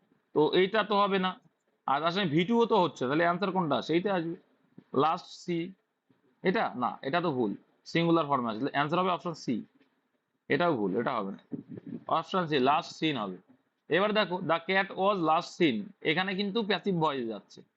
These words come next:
প্যাসিভ ভয়েস যাচ্ছে, তার জন্য কিন্তু ভি থ্রি এসছে হেল্পিং ভার্বে পরে। কারণ কি? বিড়ালটাকে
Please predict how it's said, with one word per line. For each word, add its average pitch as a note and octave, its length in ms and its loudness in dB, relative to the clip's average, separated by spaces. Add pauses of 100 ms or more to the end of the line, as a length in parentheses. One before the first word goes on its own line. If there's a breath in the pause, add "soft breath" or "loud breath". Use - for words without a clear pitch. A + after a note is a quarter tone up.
(960)
প্যাসিভ E3 340 2
ভয়েস D#3 280 2
যাচ্ছে, A#2+ 260 -2
তার D3+ 200 0
জন্য F#3+ 160 -2
কিন্তু G#3 220 0
ভি F3+ 180 4
থ্রি F3+ 280 4
এসছে F#3 300 2
হেল্পিং C3+ 300 0
ভার্বে G#2 180 -2
পরে। F#2 200 -8 (420)
কারণ F#3+ 260 0
কি? B2+ 180 0 (280)
বিড়ালটাকে G3 840 2